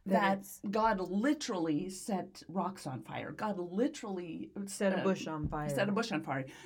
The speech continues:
Speaker 2: God literally, um, parted the Red Sea. Lot's wife became salt. There was a literal Jonah.
Speaker 1: Mm-hmm.
Speaker 2: All these things that we have obsess over, they don't obsess over.
Speaker 1: Right.
Speaker 2: So they think of the Bible
Speaker 1: Well,
Speaker 2: as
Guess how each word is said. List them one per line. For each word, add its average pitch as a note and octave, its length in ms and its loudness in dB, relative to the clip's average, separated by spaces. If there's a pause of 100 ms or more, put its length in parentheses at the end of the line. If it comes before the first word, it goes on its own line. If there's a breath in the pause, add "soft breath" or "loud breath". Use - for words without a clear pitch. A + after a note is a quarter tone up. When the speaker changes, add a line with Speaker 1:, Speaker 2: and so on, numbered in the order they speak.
Speaker 2:
God A#3 220 2
literally, G#3+ 800 0 (260 loud breath)
um, F#3 380 0 (160)
parted A#3+ 360 0
the G3 100 0
Red F#3 260 0
Sea. - 400 -4 (340 loud breath)
Lot's G#3+ 300 0
wife A#3+ 320 0
became G3 320 -2
salt. D#3+ 460 -2 (260 loud breath)
There A3 140 0
was G#3 120 0
a G#3 60 0
literal A3+ 440 2
Jonah. G3+ 600 6
Speaker 1:
Mm-hmm. G3 100 0 (200 loud breath)
Speaker 2:
All D4+ 340 4
these C#4+ 300 6
things D4+ 420 4
that G3 200 -4
we A#3+ 720 4
have G3+ 320 -2 (140)
obsess - 600 -2
over, D3+ 500 -6 (360 soft breath)
they A#3 240 6
don't E4 200 8
obsess F#4 440 -2
over. - 360 -4
Speaker 1:
Right. F3+ 260 -2 (540)
Speaker 2:
So A3 200 -2
they A#3 160 4
think D4 240 4
of D4 100 0
the A3 80 -4
Bible G3 480 0
Speaker 1:
Well, G3 220 8
Speaker 2:
as - 120 -4